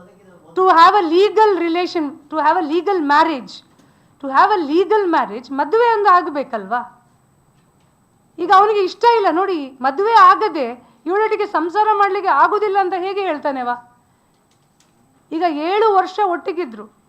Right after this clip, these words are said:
ಏಳು ಎಂಟು ವರ್ಷದಿಂದ ಫ್ರೆಂಡ್ಸ್ ಆಗಿದ್ರು,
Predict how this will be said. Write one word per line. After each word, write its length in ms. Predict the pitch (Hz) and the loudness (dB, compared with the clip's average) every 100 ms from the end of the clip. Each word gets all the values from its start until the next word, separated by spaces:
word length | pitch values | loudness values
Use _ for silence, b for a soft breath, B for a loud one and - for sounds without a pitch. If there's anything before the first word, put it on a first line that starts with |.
| _ _ _ _ _ _ _ - | _ _ _ _ _ _ _ -12
ಏಳು 300 | 302 403 392 | -8 -6 -4
ಎಂಟು 220 | 370 403 | -4 -2
ವರ್ಷದಿಂದ 380 | 381 330 330 339 | -4 -4 -6 -4
ಫ್ರೆಂಡ್ಸ್ 340 | 381 320 349 339 | -4 -2 -2 0
ಆಗಿದ್ರು, 500 | 330 262 190 214 | -2 -6 -16 -20